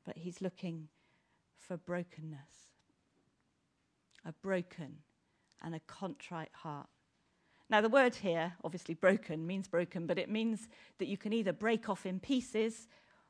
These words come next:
or it means to break down completely, to crush something, to destroy it. Now, for the Old Testament readers who would have been listening to David here, they would have heard the word heart as essentially the whole of you,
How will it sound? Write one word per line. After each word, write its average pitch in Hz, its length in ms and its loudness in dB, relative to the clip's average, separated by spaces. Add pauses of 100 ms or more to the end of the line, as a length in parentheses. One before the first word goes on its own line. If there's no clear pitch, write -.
or 196 180 0
it - 80 0
means 214 240 -2
to 202 100 -6
break 240 400 -4
down 202 240 -2
completely, 185 580 -6
to - 160 -10
crush - 400 -6
something, 165 380 -8
to 180 100 -10
destroy 185 540 -6
it. 143 180 -6 (880)
Now, 202 140 4
for 196 220 -6
the 240 100 8
Old 262 160 10
Testament 214 440 0
readers 196 460 0
who 202 180 0
would 185 120 -2
have 170 160 -10
been 180 200 -2
listening 208 460 -2
to 165 260 -6
David 202 500 -2
here, 156 340 -4 (640)
they 226 120 2
would 240 120 2
have 196 160 -4
heard 233 420 0
the 196 80 -2
word 185 260 0
heart 185 380 2
as 170 180 -6
essentially 277 480 -4
the 175 100 -10
whole 175 440 -2
of 151 120 -8
you, 143 240 -8